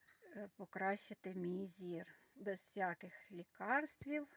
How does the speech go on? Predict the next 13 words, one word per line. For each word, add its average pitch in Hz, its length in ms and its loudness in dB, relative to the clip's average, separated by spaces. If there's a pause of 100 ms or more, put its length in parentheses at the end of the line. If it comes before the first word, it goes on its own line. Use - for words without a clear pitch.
(160)
а 214 120 -6
іменно 247 600 0 (400)
от - 200 -10
з - 60 -18
цією 180 440 -6
гарною 240 720 2 (420)
рослинкою. 190 920 -6 (1300)
На 208 160 2
цьому 180 340 4
все. 190 720 0 (500)
Бажаю 196 640 4
вам 180 280 -4 (520)
здоров'я. 190 800 -2